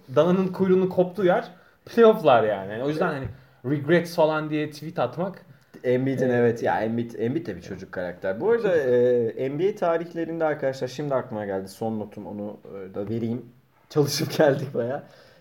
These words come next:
Speaker 2: E, hem iki farklı takımda final M V P'si olan iki oyuncu vardı bugüne kadar. Biri LeBron, Miami ve Cleveland'da. Diğeri de Karim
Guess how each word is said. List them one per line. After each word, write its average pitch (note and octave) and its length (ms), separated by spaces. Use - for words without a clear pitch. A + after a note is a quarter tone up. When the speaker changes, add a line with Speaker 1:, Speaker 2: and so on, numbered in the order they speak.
Speaker 2:
E, G2+ 260
hem E3+ 200
iki A#3+ 220
farklı D#3 360
takımda E2+ 500
final D#3 240
M D3+ 160
V C#3 140
P'si - 200
olan G3+ 160
iki E3+ 240
oyuncu G2+ 340
vardı - 1400
bugüne F2 380
kadar. C3+ 380
Biri B2+ 380
LeBron, E3 440
Miami G2+ 440
ve D#2+ 120
Cleveland'da. B2 520
Diğeri D3+ 200
de C#3+ 100
Karim C3 280